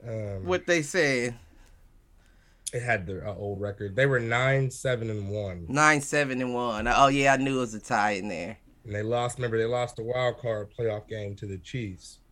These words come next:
Speaker 2: Mm-hmm. Wait, the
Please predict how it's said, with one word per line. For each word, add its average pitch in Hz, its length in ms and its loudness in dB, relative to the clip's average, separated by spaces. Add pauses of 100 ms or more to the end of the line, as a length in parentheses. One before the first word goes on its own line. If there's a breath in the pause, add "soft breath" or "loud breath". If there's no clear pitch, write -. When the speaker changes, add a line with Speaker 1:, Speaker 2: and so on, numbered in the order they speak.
Speaker 2:
Mm-hmm. 123 800 -4 (2000)
Wait, 156 460 6
the 143 500 6